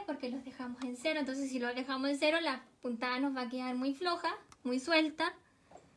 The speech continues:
Entonces, lo vamos a colocar en tres. Y allá, ya está listo. Entonces, ¿cómo comenzamos la costura de nuestra collaretera? Les voy a mostrar en esta misma tela.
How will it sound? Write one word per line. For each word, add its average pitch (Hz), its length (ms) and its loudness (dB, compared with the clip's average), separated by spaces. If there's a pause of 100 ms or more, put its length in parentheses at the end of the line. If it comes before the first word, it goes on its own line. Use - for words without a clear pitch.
Entonces, 330 320 -2
lo 330 100 2
vamos 262 280 0
a 262 120 -2
colocar 294 440 0
en 370 200 -2
tres. 294 540 0 (3000)
Y 339 260 0
allá, - 340 -2 (160)
ya 262 220 -4
está - 280 -6
listo. - 380 -20 (220)
Entonces, 339 680 -4 (220)
¿cómo 349 280 0
comenzamos 320 500 -6
la 311 140 -2
costura 311 380 -4
de 294 60 -2
nuestra 285 320 -4
collaretera? 311 580 -2 (1600)
Les 339 140 0
voy 349 100 2
a 339 80 2
mostrar 349 300 2
en 285 140 0
esta 277 200 -6
misma 285 320 -4
tela. 254 380 -4